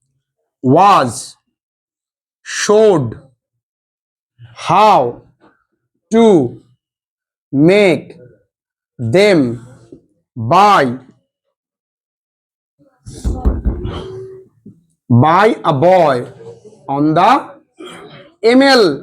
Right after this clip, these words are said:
mainland। এরপর, এরপরে গ্রামার, এরপরে আছে এই পৃষ্ঠায়, আর এই পৃষ্ঠায় বোধহয় নেই।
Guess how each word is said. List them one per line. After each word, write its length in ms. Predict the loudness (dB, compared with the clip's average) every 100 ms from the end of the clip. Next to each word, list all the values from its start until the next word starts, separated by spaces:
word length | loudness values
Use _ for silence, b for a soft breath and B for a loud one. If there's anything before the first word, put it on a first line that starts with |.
| -16 _ _ -12
mainland। 420 | -8 -8 -10 -14 -20 -20 -20 -20 _ _ _ _ _ _ _ _ -4 -2
এরপর, 320 | 0 2 2 0 -8 _ _ _ _ _ _ _ _ _ _ -4
এরপরে 340 | -2 2 2 2
গ্রামার, 300 | 0 -2 -8 -16 _ _ _ _ _ _ _ _ _ _ _ _ _ _ _
এরপরে 280 | -2 2 2 2
আছে 160 | 0 -2 0
এই 60 | -2
পৃষ্ঠায়, 340 | -2 -2 0 0
আর 80 | 0 -2 -10 _ _ _ _ _ _ _ _ _ _ _ _ _ -4 -2
এই 60 | 0
পৃষ্ঠায় 300 | 0 0 2
বোধহয় 220 | 2 2
নেই। 100 | 2